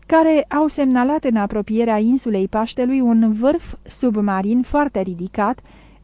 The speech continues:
încă neidentificat. Apoi, lucrările profesorului Menard pentru Institutul de Resurse Marine și Universitatea California, care, tot în apropiere de insula Paștelui,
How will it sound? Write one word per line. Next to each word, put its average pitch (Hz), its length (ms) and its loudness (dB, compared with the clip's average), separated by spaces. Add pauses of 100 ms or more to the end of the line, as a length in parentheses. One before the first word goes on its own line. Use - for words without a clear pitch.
încă 311 380 2
neidentificat. 247 1080 0 (1000)
Apoi, 320 420 0
lucrările 311 640 0
profesorului 233 840 -2
Menard 233 680 0 (140)
pentru 269 400 0
Institutul 262 720 0
de 208 100 -2
Resurse 208 520 -4
Marine 214 520 0
și 214 340 -2
Universitatea 226 840 0
California, 196 920 -4 (320)
care, 277 380 2 (100)
tot 370 180 -4
în 311 120 -2
apropiere 220 600 -2
de 214 80 -4
insula 208 500 -2
Paștelui, 202 540 -6